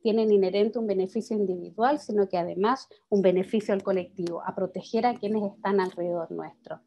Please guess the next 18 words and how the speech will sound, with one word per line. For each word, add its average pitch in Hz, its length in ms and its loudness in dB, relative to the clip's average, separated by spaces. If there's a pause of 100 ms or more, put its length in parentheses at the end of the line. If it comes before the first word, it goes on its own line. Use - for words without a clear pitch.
(640)
Y 277 200 4
los 226 160 0
riesgos 254 520 2
relacionados 202 640 0
a 240 40 -4
las 208 160 -6
vacunas, 240 760 -4
que 196 320 4
como 175 280 -2
todo 311 360 4
medicamento 208 800 0
también 208 500 -2
puede 196 300 0
existir, 226 600 -4
¿cierto? 226 340 -6
Un 202 100 0
evento 196 420 -2
adverso, 214 560 -2